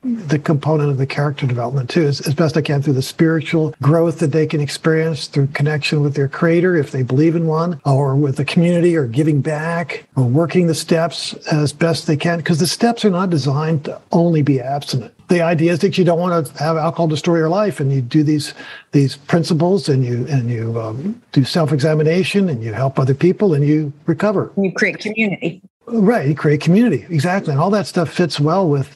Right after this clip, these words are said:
Speaker 1: however, whatever medicine you use. And naltrexone is not the only medicine at all, but the, uh, but the twelve steps really do, in my mind, help the long-term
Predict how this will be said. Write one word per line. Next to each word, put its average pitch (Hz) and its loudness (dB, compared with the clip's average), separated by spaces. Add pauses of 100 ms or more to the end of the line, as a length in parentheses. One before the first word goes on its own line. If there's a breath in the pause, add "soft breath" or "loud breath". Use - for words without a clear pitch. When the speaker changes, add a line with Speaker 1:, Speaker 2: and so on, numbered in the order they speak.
Speaker 1:
however, 143 0
whatever 160 2
medicine 135 -2
you 110 -4
use. 113 -6
And 160 0
naltrexone 180 0
is 131 0
not 147 -2
the 120 -6
only 143 0
medicine 123 -4
at 101 -8
all, 147 -2
but 123 -6
the, 127 0
uh, 123 -6
but 151 2
the 143 0
twelve 175 0
steps 143 -2 (160)
really 175 4
do, 165 2 (280)
in 160 2
my 180 0
mind, 147 0
help 160 -2 (160)
the 139 2
long-term 135 0